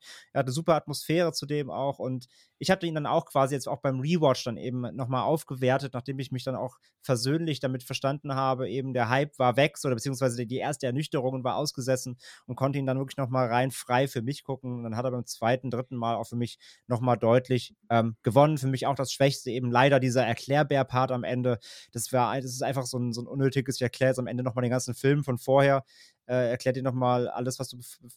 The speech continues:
bis hierhin gesehen hast, nochmal wörtlich. Das ist halt einfach immer, ähm, immer unnötig, weil Show, Don't Tell hat der Film eh davor schon genug. Aber es reißt eben nicht zu sehr raus und von daher, plus das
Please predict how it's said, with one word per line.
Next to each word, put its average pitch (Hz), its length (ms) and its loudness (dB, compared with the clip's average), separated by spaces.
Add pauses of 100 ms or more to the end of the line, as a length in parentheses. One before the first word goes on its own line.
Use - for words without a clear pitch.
bis - 140 -10
hierhin 139 240 6
gesehen 127 340 2
hast, 131 140 2
nochmal 120 320 0
wörtlich. 131 320 4
Das 117 140 -8
ist 123 120 -8
halt 123 100 -2
einfach 117 280 -8 (200)
immer, 120 380 -2 (100)
ähm, 113 360 -6 (120)
immer 127 200 -4
unnötig, 135 420 0
weil 120 240 -2
Show, 127 240 0
Don't 123 220 0
Tell 127 180 2
hat 123 80 -2
der 120 100 0
Film 123 200 -4
eh 131 80 -2
davor 123 260 2
schon 117 140 -2
genug. 117 340 -2 (540)
Aber 123 580 6
es 120 220 -6
reißt 139 260 4
eben 123 380 -2 (100)
nicht 127 300 -4
zu 165 180 -2
sehr 143 260 4
raus 117 340 4
und 113 100 -8
von 120 140 -6
daher, 117 400 0
plus - 260 -8
das - 180 -6